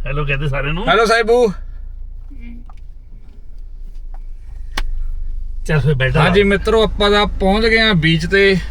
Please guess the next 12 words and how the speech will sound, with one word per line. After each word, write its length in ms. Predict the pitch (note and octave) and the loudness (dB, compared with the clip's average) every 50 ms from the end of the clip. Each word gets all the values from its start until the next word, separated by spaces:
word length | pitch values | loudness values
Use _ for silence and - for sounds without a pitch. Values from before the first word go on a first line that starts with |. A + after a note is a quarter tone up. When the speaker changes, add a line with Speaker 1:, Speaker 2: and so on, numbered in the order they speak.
| - - - - - - - - - - | -6 -6 -6 -6 -6 -6 -8 -8 -8 -8
Speaker 2:
ਤੇ 580 | - D3+ D3+ D3 D3 C#3+ C#3+ C#3 C#3 C#3 C#3 B2+ A2+ - - - - - - - - - - - - - | -6 -4 -2 -2 0 0 0 0 2 0 0 0 -2 -6 -10 -12 -12 -10 -12 -12 -12 -12 -12 -12 -12 -10
ਆ 160 | C3 C3+ C#3 | -8 -6 -6
ਜਾਂਦਾ 360 | C3+ B2+ B2+ B2+ C3 C3+ C#3 | -6 -6 -6 -6 -4 -4 -4
ਟਰੈਕ 500 | C3+ - B2+ B2 A#2+ B2+ C3 - E3 D#3+ D3+ C3+ - - - - - - - - - - - - - - - - - | -4 -4 -4 -4 -2 -2 -2 0 0 -2 -2 -2 -6 -10 -10 -10 -10 -10 -8 -8 -8 -8 -8 -8 -6 -6 -8 -4 -2
ਤੇ 100 | A#2 - | 0 0
ਦੋ 240 | B2 B2 C3+ C#3+ D3+ D3+ | 2 2 2 4 4 4
ਗੱਡੀਆਂ 300 | D#3 D3 D#3 D#3+ D#3+ D#3 | 4 4 4 4 4 4
ਬਣੀਆਂ 240 | D#3 D#3+ D#3 D#3 D3 | 4 4 4 4 4
ਹੋਰ 240 | D#3+ F3 D#3 D#3+ | 4 4 4 4
ਆ 180 | D3+ C3 B2 B2+ | 4 4 2 2
ਰਹੀਆਂ 360 | B2+ C3 C#3 D3 D3 D3 C#3+ | 0 0 0 2 2 2 2
ਹਲੇ, 280 | C#3+ D3 D3+ D3 C3+ | 2 2 2 2 2